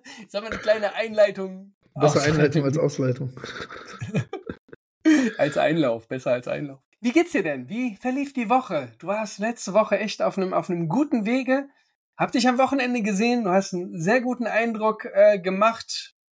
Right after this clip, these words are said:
Speaker 1: Wirkt es motiviert auf jeden Fall, wirkt es auch für, für,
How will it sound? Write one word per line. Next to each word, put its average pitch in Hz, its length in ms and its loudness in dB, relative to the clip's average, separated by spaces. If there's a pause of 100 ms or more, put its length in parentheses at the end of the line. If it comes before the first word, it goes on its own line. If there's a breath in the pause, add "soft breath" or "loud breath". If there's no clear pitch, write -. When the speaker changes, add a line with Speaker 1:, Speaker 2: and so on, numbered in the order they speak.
(100)
Speaker 1:
Wirkt 294 360 0
es 285 200 -2
motiviert 226 640 -4
auf 202 160 -2
jeden 214 240 -8
Fall, 196 300 4
wirkt 208 200 -4
es 180 120 -8
auch 160 160 -4
für, 151 400 0 (420 soft breath)
für, 143 280 2